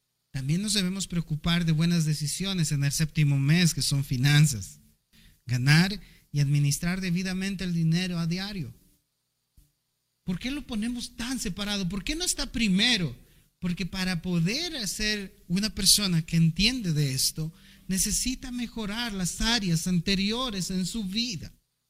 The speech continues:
Solo así llegaremos a la fe. Solo así llegaremos a la fe. ¿Por qué la fe ahí?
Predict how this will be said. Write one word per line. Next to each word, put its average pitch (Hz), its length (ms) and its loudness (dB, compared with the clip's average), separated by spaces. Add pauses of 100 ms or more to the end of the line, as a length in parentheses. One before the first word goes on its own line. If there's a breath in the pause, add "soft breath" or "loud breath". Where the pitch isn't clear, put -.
(1000)
Solo 185 300 -2
así 190 320 -2
llegaremos 147 580 -2
a 147 80 0
la 131 120 -4
fe. 120 420 -8 (1700)
Solo 180 440 0
así 196 420 -4
llegaremos 120 600 -8
a 107 60 -10
la 104 120 -12
fe. - 340 -16 (1300)
¿Por 214 200 -10
qué 294 120 -2
la 320 160 -4
fe 196 280 -8
ahí? 147 460 2